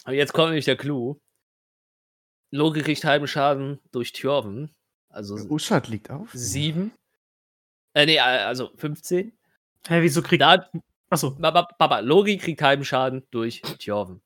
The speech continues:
Speaker 1: also
Speaker 3: Mhm.
Speaker 1: fünfzehn. Lori kriegt halben Schaden durch Feuerresistenz, <laughs> also sieben. Lori bekommt halben Schaden, weil sie den Dexterity Saving Throw <laughs> geschafft hat. Also
Speaker 2: Also
Speaker 1: drei.
Speaker 2: drei.
Speaker 1: <laughs>
Speaker 3: Klar.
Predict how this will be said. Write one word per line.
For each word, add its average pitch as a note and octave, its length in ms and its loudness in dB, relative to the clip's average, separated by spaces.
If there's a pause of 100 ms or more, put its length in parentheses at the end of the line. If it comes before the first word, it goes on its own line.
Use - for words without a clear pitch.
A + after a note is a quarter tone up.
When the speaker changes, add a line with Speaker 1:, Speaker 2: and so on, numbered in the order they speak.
Speaker 1:
also G#2 260 -8
Speaker 3:
Mhm. E3 100 2
Speaker 1:
fünfzehn. D3+ 460 -6 (380)
Lori F3 380 4
kriegt - 300 -10
halben B2+ 220 0
Schaden G#2+ 280 -4
durch G#2+ 160 -8
Feuerresistenz, G#2 960 -6 (200)
<laughs> - 260 -14
also A2+ 300 -8
sieben. C#3 480 -8 (220)
Lori E3+ 440 4
bekommt C3 420 -4
halben B2+ 260 0
Schaden, A#2 280 -4
weil G#2+ 160 -6
sie A#2 100 -8
den B2 120 -6
Dexterity C#3 500 -6
Saving G2 300 -10
Throw G#2+ 140 -6
<laughs> - 100 -6
geschafft - 440 -2 (1300)
hat. C#3+ 220 -2
Also C#3 260 0
Speaker 2:
Also G#2+ 120 -4
Speaker 1:
drei. B2 180 0
Speaker 2:
drei. G#2+ 280 0 (540)
Speaker 1:
<laughs> F3 60 0 (1900)
Speaker 3:
Klar. E3 400 0